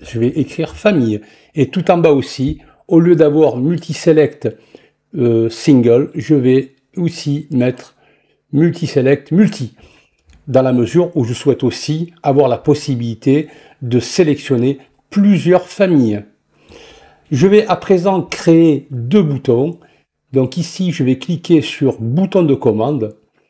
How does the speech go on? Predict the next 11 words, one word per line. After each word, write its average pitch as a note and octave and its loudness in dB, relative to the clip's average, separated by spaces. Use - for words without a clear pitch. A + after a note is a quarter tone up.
Là, C3 0
je B2 -2
vais C3 2
le D#3 2
dessiner C3 -2
aussi. E3+ -4
Je C#3+ -10
vais C#3 -4
le B2 -2
mettre - -8
ici. E3+ -8